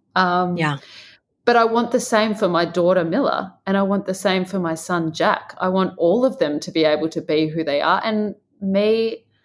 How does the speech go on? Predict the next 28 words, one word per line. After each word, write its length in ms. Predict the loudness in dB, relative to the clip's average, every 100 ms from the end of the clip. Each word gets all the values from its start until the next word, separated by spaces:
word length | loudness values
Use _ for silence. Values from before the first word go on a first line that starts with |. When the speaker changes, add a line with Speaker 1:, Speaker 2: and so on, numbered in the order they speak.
| _ _
Speaker 1:
as 160 | -2 0
an 120 | -2
adult, 460 | 0 2 2 0 -4
I 120 | -2 0
don't 220 | -2 -6
cope 320 | 0 0 2
with 320 | -2 -2 -8 -20 _ _ -2
everything 600 | -2 -2 -4 -2 -4 -2
well 340 | 0 2 0
all 320 | 2 2 2 0
of 100 | -4
the 80 |
time, 400 | -6 -4 0 0
and 160 | 0 -4
I 40 |
want 200 | -2 -2
to 60 | -2
be 120 | -4
safe 380 | 0 0 0 0
in 100 | 0
that 180 | 0 -2
space 400 | -2 0 0 -4
as 160 | -4 -2
well. 360 | 0 -2 -2 -4
I 80 |
think 260 | -2 -2 -2
it's 180 | -4 -4
just, 640 | 0 0 -2 -12 -14 -14